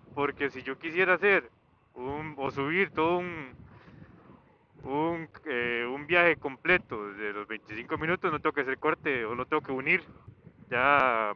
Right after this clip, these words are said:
me lo facilitó la cámara. Bueno, a mí me gusta, en lo personal. Igual, cuando uno ocupa sacar un fragmento, uno siempre tiene que ver parte por parte. En este no, usted nada más ve el, los veinticinco minutos, le rastrea con el editor de la ca-, de la, de la aplicación.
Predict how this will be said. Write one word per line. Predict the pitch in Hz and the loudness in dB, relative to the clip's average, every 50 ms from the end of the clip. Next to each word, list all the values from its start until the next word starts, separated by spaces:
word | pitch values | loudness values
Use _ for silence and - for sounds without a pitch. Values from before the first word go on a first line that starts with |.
| 104 | -4
me | 113 117 | -4 -4
lo | 117 107 | -2 -2
facilitó | 110 110 110 107 107 - 139 131 | -4 -6 -8 -10 -10 -4 -2 -2
la | 135 | 0
cámara. | - 151 151 156 147 139 - - - - - - - - - | 2 0 0 0 -4 -6 -12 -20 -20 -20 -20 -20 -20 -12 -2
Bueno, | - 202 170 | 2 2 2
a | 143 | 2
mí | 160 190 | 2 4
me | 214 214 | 4 4
gusta, | 185 220 208 - - 151 117 110 - 127 | 4 4 2 0 -4 -10 -10 -10 -12 -8
en | 127 | -8
lo | 131 | -6
personal. | - - 117 107 113 120 147 170 160 135 - - _ _ _ _ _ - - - - - - - | -4 -4 -4 -4 0 0 0 0 0 -2 -8 -18 _ _ _ _ _ -20 -20 -20 -20 -16 -12 -10
Igual, | 147 123 117 151 190 220 214 | -10 -2 2 6 6 6 6
cuando | - 151 139 135 147 | 4 2 0 2 -2
uno | 165 | -2
ocupa | 165 - 185 - 190 156 135 | -2 -2 0 2 2 2 2
sacar | 139 - 151 156 175 | 2 4 4 4 4
un | 185 180 175 175 170 | 4 2 -2 -2 0
fragmento, | - 180 175 165 180 202 220 208 - 190 | 2 2 4 4 4 2 2 2 0 -4
uno | 180 175 | -4 -4
siempre | 156 170 180 170 185 175 | -2 -2 -4 -2 -2 -4
tiene | - 175 180 170 | -4 -2 -4 -2
que | - 156 | 0 2
ver | 151 165 156 - - _ _ _ _ | 2 2 2 -2 -8 _ _ _ _
parte | - 151 165 165 - 165 143 | 4 4 4 4 2 -2 -4
por | 139 123 - | -4 -4 2
parte. | 135 143 160 160 - - | 4 4 4 4 0 -4
En | 120 127 | -8 -8
este | 135 127 135 | -6 -4 -2
no, | 143 160 156 | -2 -2 -2
usted | 127 139 139 | -2 -2 -2
nada | 139 139 | -2 0
más | 143 143 135 | 0 0 0
ve | 120 156 156 | 2 2 2
el, | 151 131 117 107 107 | 2 0 -2 -8 -10
los | 110 110 | -10 -10
veinticinco | 110 120 - - 147 151 170 | -10 -10 -10 -12 -10 -8 -4
minutos, | 151 160 196 202 196 202 185 147 - - - - - - | -2 0 0 0 -2 -4 -8 -8 -10 -18 -20 -20 -6 -2
le | 131 131 | -2 2
rastrea | 127 131 123 113 113 143 170 175 | 2 2 0 0 2 4 4 6
con | 170 - 160 147 | 6 4 2 0
el | 139 139 135 127 131 123 123 131 - - - - | 2 2 0 0 0 0 -4 -6 -10 -16 -16 -8
editor | - 127 127 127 117 - 175 190 196 | -6 -4 -4 -2 0 2 2 4 4
de | 180 | 4
la | 151 135 117 151 | 4 4 2 2
ca-, | 160 156 139 | 0 -4 -2
de | 123 123 117 | -2 -2 0
la, | 117 113 110 107 98 98 92 90 92 - - - - - - | 2 2 2 2 0 -2 -4 -6 -10 -14 -20 -20 -20 -12 -6
de | 135 | -2
la | 127 127 | -2 -2
aplicación. | - 120 127 123 123 117 135 175 214 233 | -2 -2 -4 -2 -2 0 2 2 2 2